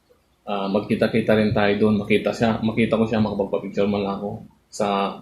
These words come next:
kay J T B, no? At buong Team Katagumpay. Ah, sana kayo rin pumunta doon, magkita-kita tayo doon.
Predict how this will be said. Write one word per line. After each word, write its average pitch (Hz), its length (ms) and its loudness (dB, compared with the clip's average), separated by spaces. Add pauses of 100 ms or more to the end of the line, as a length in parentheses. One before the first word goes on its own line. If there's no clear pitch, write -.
kay 107 240 2
J 110 160 4
T 104 240 0
B, 104 160 2
no? 104 320 -6
At - 240 -6
buong 120 320 6
Team 113 160 4
Katagumpay. 104 800 -2 (960)
Ah, 95 320 -8 (800)
sana 113 400 6
kayo 107 160 6
rin 113 160 4
pumunta 101 320 2
doon, 104 240 4
magkita-kita 98 560 -2
tayo 98 240 0
doon. 98 240 0